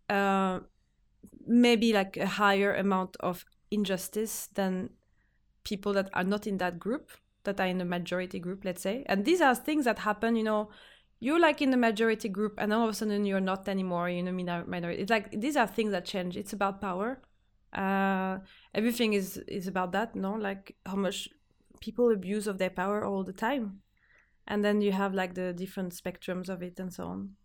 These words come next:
So it's like, I just don't manage to shut up about stuff. I try sometimes to, like, be like, "Okay,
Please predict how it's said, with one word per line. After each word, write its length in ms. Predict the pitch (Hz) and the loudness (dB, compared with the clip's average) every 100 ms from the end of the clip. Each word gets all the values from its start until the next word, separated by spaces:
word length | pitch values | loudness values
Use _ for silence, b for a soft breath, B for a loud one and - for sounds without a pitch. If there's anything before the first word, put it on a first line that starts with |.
| _ | _
So 280 | - 208 202 | -4 0 0
it's 220 | 202 202 | 0 0
like, 220 | 196 190 - _ _ _ _ _ _ _ _ _ - | -2 -2 -10 _ _ _ _ _ _ _ _ _ -2
I 80 | 233 | 4
just 220 | 226 277 - _ 196 | 4 2 -2 _ 0
don't 360 | 226 226 233 220 | 4 4 2 0
manage 300 | 190 190 190 | 2 0 -2
to 60 | |
shut 220 | 190 190 190 | -4 -2 -2
up 140 | 208 | -4
about 280 | 185 180 180 | -4 -4 -4
stuff. 380 | - - - - _ _ _ _ - | -8 -8 -10 -20 _ _ _ _ -8
I 80 | 214 | -8
try 360 | - - 196 240 | -2 4 6 6
sometimes 640 | 240 214 202 208 302 - - - - | 2 0 0 -2 -2 -8 -18 -20 -8
to, 120 | 220 | 0
like, 340 | 202 202 196 | 2 0 -2
be 120 | 190 | 0
like, 180 | 196 180 | 2 2
"Okay, 340 | 196 190 - | -2 -4 -6